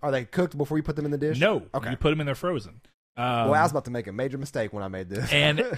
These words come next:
Speaker 1: <laughs>
Speaker 2: it sounds dumb, but essentially tying the cheapness of the pizza rolls together, and you can do what you want to with the cheese and the sauces and, and even the toppings, actually. I've thought about putting other toppings in before and just seeing how crazy I can go with it.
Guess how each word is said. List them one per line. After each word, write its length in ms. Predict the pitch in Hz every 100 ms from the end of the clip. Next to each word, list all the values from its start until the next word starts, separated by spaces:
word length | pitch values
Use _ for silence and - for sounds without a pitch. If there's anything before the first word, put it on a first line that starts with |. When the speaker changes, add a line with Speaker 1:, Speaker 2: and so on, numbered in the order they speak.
| - -
Speaker 1:
<laughs> 280 | _ _
Speaker 2:
it 140 | 196 202
sounds 340 | 240 254 247
dumb, 460 | 156 143 160 202 240 - _ _ _ _ _
but 180 | 156 143
essentially 440 | 147 202 214 240
tying 260 | - 196 190
the 80 | 151
cheapness 560 | - 185 196 185 196
of 160 | 170 151
the 80 | 131
pizza 320 | 156 156 175
rolls 240 | 170 180
together, 520 | 185 180 185 202 208 -
and 140 | 151
you 40 | 214
can 100 | 214
do 100 | 202
what 140 | 175
you 40 | 143
want 140 | 139
to 60 | 139
with 60 | 113
the 80 |
cheese 260 | 107 127 113
and 80 | 104
the 60 |
sauces 500 | - 123 123 120 110
and, 180 | 110 113 123
and 120 | 123
even 180 | 170 131
the 60 | 104
toppings, 380 | 139 139 107
actually. 280 | 107 104 107
I've 140 | 110 -
thought 160 | 123
about 180 | 117 107
putting 180 | 113 107
other 120 | 95
toppings 400 | 117 113 101 98
in 160 | 98 98 - _
before 300 | 107 - 107
and 80 | 104
just 120 | 101
seeing 180 | 127 120
how 140 | 120
crazy 360 | 113 127 120 120
I 80 | 117
can 80 | 113
go 160 | 131
with 120 | 139
it. 140 | 143